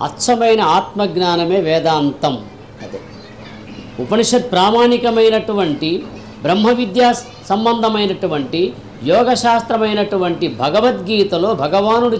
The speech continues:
చెప్పినటువంటి విషయమంతా వేదాంతం. అర్థమైందా? అట్టి వేదాంత గ్రంథాన్ని మనం ఇప్పుడు కొన్ని సందర్భాల్లో భగవద్గీత గబాగబా చదువుతున్నాం,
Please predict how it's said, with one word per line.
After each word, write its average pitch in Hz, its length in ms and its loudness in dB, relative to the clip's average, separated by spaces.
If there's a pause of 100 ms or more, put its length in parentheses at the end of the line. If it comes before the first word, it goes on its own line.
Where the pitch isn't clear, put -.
చెప్పినటువంటి 190 840 -2 (240)
విషయమంతా 185 880 0
వేదాంతం. 202 680 2
అర్థమైందా? - 840 -16 (760)
అట్టి 190 280 0
వేదాంత 240 560 2
గ్రంథాన్ని 240 560 2
మనం 240 200 4
ఇప్పుడు 233 640 0
కొన్ని 220 220 2
సందర్భాల్లో 196 840 2
భగవద్గీత 226 640 0
గబాగబా 247 600 2
చదువుతున్నాం, 240 680 0